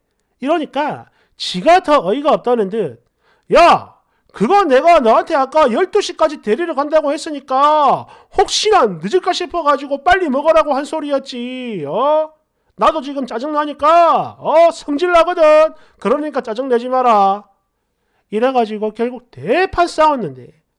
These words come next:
여러분은 지금 이 말이 어떻게 들리세요? "아니,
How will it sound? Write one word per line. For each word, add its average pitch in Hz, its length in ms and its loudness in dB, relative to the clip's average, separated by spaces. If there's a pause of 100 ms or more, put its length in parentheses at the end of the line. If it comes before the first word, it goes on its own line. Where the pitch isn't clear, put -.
(300)
여러분은 320 420 0
지금 240 280 -10
이 294 140 -6
말이 233 280 -2
어떻게 285 380 -2
들리세요? 294 580 -4 (960)
"아니, 254 500 -2